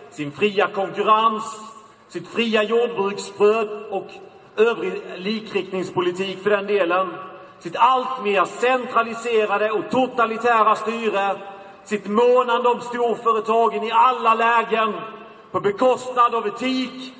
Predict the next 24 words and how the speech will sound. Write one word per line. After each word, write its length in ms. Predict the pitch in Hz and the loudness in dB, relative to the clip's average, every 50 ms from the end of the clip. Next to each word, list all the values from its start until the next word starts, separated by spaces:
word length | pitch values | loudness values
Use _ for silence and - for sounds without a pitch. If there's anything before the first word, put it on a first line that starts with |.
| - - | -20 -8
moral, 640 | - 175 190 190 240 262 262 269 269 262 262 - - - - - - - - - - | -2 0 2 4 6 6 6 6 6 4 4 2 0 -6 -8 -8 -10 -14 -16 -10 -6
fri- 300 | - 254 269 254 254 247 | -2 -2 -2 2 4 2
och 60 | 247 | 4
rättigheter, 840 | 233 254 247 247 247 254 247 240 233 233 214 226 226 233 233 226 214 - - - - - - | 4 2 -2 -2 -4 -6 -2 0 0 0 0 2 2 2 2 2 0 -4 -8 -12 -14 -12 -10
på 80 | 196 | -6
bekostnad 680 | 175 170 190 190 185 233 262 247 247 - - 226 214 208 | -2 -2 -2 0 2 2 2 2 2 -2 0 0 0 0
av 180 | 196 175 185 | 0 -4 -2
människor, 680 | 202 247 254 254 254 240 - - - 220 240 240 214 - - - - 240 160 | 0 0 0 0 -2 -6 -8 -4 0 2 2 2 2 -2 -6 -12 -12 -12 -8
djur 520 | 151 233 262 269 269 254 247 226 - 214 | -4 -2 0 0 0 0 -2 -2 -2 -2
och 80 | 220 220 | 0 2
natur. 600 | 226 226 226 226 247 254 254 262 254 247 208 180 - - - - - - - - | 2 2 2 0 0 0 2 2 0 0 -2 -4 -8 -14 -16 -16 -18 -20 -10 -2
Ja, 100 | - 185 | 0 2
de 100 | 202 214 | 2 4
har 80 | 254 262 | 4 4
inte 120 | 262 254 | 2 4
bara 180 | - 269 262 254 | 4 4 4 4
ett 220 | 262 269 - - | 2 -2 -4 -2
finger 380 | 294 311 285 247 220 202 214 240 | 0 0 0 0 0 0 0 2
med 200 | 269 262 240 220 | 2 2 2 2
i 60 | 208 | 0
spelet 500 | - - - 226 214 208 190 175 - - | -2 -4 -4 0 2 2 2 2 0 0
gällande 320 | 202 185 180 175 180 175 | 0 2 2 2 0 2
det 80 | - 180 | 2 2
här. 260 | 185 175 160 135 113 | 2 2 0 0 -4